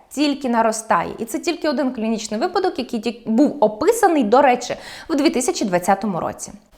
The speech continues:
Продукти Меланотан купуються через інтернет і мають три основні форми: Меланотан, Меланотан два і Бремеланотід. Меланотан один дійсно посилює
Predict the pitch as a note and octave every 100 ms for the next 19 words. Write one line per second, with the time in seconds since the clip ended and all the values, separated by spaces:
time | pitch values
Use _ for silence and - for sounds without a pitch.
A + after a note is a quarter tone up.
0 | - - - - - F4 F4+ A4 - D#4
1 | D4+ D4 D4+ A4+ B4 A#3 D#4 F#4 F4+ D4+
2 | - C#4 C4+ A#3 B3+ G3+ E3+ - A#3 A#3
3 | C4 B3+ B3+ - G#3 D#4+ - B3 - F#3+
4 | G3+ G3+ G3+ E3 E3+ E3+ G#3 G#3+ G3 F3+
5 | E3+ C#4+ F#4+ G#4+ - G#3 F#3+ F#3+ F3 F3+
6 | E3 E3+ F3+ D#4 - - - - D#4 G4
7 | A#3+ G#3+ C#4 C4 B3 A#3 - E3 - -
8 | - A#3+ C#4 D#4 E4 F4 A4+ A#4+ - G4
9 | A3 A3 F3+ B3+ - - - A3 G3+ A#3+
10 | A3 F#3+ - B3 B3+ - - D#4+ D#4+ -
11 | A#3 G3+ F3 E3+ G3 C#4+